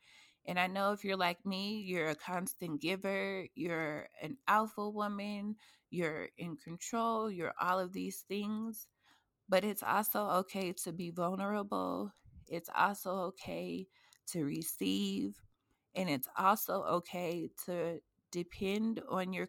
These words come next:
community in the same way that your community depends on you.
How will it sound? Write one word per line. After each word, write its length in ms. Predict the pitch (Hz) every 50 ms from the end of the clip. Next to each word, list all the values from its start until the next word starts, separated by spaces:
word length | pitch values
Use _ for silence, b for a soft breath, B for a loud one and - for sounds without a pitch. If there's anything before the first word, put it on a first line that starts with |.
| - -
community 840 | - 180 175 175 180 180 170 160 151 135 143 143 135 139 151 170 175 b b b b b b b b b _
in 120 | - 180 190
the 120 | 185 175
same 340 | 175 - - 175 185 196 190
way 160 | 185 185 185 -
that 220 | 175 165 151 -
your 140 | - 131 170
community 600 | - - - 165 165 165 165 165 165 160 170 170
depends 560 | 165 - 165 - - 170 160 156 160 156 -
on 180 | 151 151 151 156
you. 420 | 156 147 131 117 - - - 175